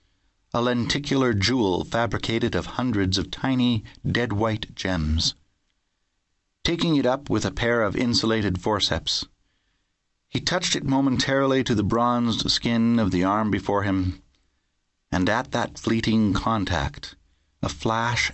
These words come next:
as of many-colored fire swept over the stones. Satisfied, he dropped the jewel into a recess provided for it in the mechanism, which at once burst into activity.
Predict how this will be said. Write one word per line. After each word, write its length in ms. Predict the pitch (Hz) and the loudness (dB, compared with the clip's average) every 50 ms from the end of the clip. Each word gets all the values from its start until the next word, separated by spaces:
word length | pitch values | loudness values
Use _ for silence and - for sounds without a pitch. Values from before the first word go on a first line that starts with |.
| - - | -4 -2
as 140 | 92 85 | 0 0
of 140 | 87 82 87 | 0 0 -2
many-colored 840 | 90 90 98 107 113 117 113 107 - - - 113 110 107 101 98 - | -2 0 0 2 2 2 2 0 -2 -4 -2 0 0 0 0 -4 -6
fire 560 | - - 101 87 76 73 76 85 85 87 - _ _ _ _ _ _ _ _ _ _ - | -6 -4 -2 -2 0 -2 -2 -2 -4 -6 -10 _ _ _ _ _ _ _ _ _ _ -4
swept 340 | - - 104 92 - - | -2 0 0 -2 0 0
over 180 | 95 90 82 85 | -2 0 0 0
the 120 | 82 90 | 2 2
stones. 600 | 85 - - 80 73 71 80 78 76 - - - _ _ _ _ _ _ _ _ _ _ _ _ _ _ _ _ _ _ _ _ _ _ _ _ _ - | 0 0 0 -2 -2 0 0 0 0 -2 -4 -6 _ _ _ _ _ _ _ _ _ _ _ _ _ _ _ _ _ _ _ _ _ _ _ _ _ -6
Satisfied, 800 | - - 110 110 120 117 - - 120 113 120 143 135 135 - - _ _ _ _ _ _ _ _ _ - | -4 -2 0 0 0 -2 -2 -2 0 0 0 -2 -4 -4 -8 -16 _ _ _ _ _ _ _ _ _ -4
he 80 | - 92 | -2 0
dropped 420 | 87 98 104 104 107 110 - - | 2 2 2 2 2 0 -2 -4
the 60 | - 98 | -2 -2
jewel 400 | 98 117 113 117 127 127 120 117 | 0 2 2 4 4 4 2 2
into 240 | 107 92 90 101 | 0 0 0 0
a 60 | 92 90 | 0 2
recess 440 | 92 104 101 - - 113 110 107 | 2 0 0 0 0 0 -2 -2
provided 480 | - - - 90 98 95 95 98 95 95 | -2 -4 -2 -2 0 0 0 -2 -4 -4
for 240 | - 92 92 95 98 | -2 0 0 0 0
it 100 | 95 95 | 0 0
in 120 | 92 92 | 0 0
the 120 | 90 90 98 | 2 2 0
mechanism, 540 | 110 - 120 123 117 120 131 135 127 - - - _ _ _ _ _ _ _ _ _ _ _ - | 0 0 0 0 0 0 0 0 -2 -4 -8 -20 _ _ _ _ _ _ _ _ _ _ _ -4
which 200 | - 95 - - | -4 -2 -2 -2
at 100 | - - | -2 0
once 500 | 101 104 104 107 - - - - - - _ _ _ _ - | 0 0 0 0 -2 -2 -2 -2 -2 -6 _ _ _ _ -6
burst 460 | - 92 110 104 95 82 - - - | -2 -2 0 0 0 0 -2 -2 -2
into 180 | 90 85 80 82 | -2 -2 0 -2
activity. 520 | 78 78 - - 82 82 78 73 71 - | -2 -4 -4 -4 -2 -2 -2 -2 -4 -6